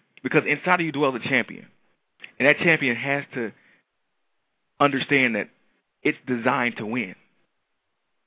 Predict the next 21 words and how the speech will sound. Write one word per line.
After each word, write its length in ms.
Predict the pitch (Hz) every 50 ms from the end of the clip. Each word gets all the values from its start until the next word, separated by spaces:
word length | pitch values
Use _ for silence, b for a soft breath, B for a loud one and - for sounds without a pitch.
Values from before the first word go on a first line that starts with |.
| _ _ _ _ -
It, 180 | 151 151 -
what's 160 | 156 175 - 175
inside 340 | 160 143 - 151 156 160
of 60 | 151 139
you, 140 | 131 - - -
the, 120 | 107 - - -
the, 200 | - 110 104 - - _ -
the 80 | - 113
material 460 | 110 110 - - 190 190 185 170 156
that's 160 | 139 127 -
inside 380 | 139 120 - - 175 175 180 165
of 80 | 131
you 160 | 120 117 110 104 _ b b b b b b b b b _ _ _ _ _ _ _ _ _ _ _ _ _ _ _ _ _ _ _ -
is 180 | 156 151 131 120
designed 640 | 131 139 123 127 135 131 127 123 123 120 123 123 127 _ _ _ _ _ _ _ _ _ _ _ _ _
for 140 | - 147 139
victory. 400 | 131 170 180 - - 113 101 98
It's 100 | - -
designed 320 | 120 117 127 135 135 131 131
for 100 | 131 123 -
success. 340 | 123 - - 165 127 -